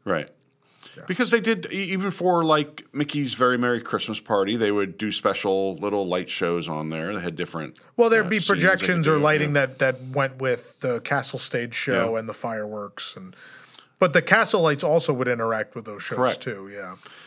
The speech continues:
Speaker 1: Yeah, so there were special things there for you, an extra, little
Speaker 2: Yeah.
Speaker 1: extra bonus if you wanted to go to the Christmas party.
Speaker 2: And the best was New Year's Eve,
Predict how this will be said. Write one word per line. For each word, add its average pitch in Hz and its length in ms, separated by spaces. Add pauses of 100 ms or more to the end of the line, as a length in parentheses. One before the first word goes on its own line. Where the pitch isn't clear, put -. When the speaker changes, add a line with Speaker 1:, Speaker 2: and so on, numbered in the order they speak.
(160)
Speaker 1:
Yeah, 214 140
so 143 160
there 165 140
were 160 80
special 170 400
things 107 320
there 104 140
for 104 140
you, 101 240
an 113 160
extra, 127 380
little 127 240
Speaker 2:
Yeah. - 60
Speaker 1:
extra 117 240
bonus 101 420
if 98 140
you 92 100
wanted 92 220
to 80 80
go 80 120
to 76 140
the 69 100
Christmas - 380
party. - 180
Speaker 2:
And 151 140
the 143 60
best 160 280
was 135 100
New 139 120
Year's 143 300
Eve, 151 480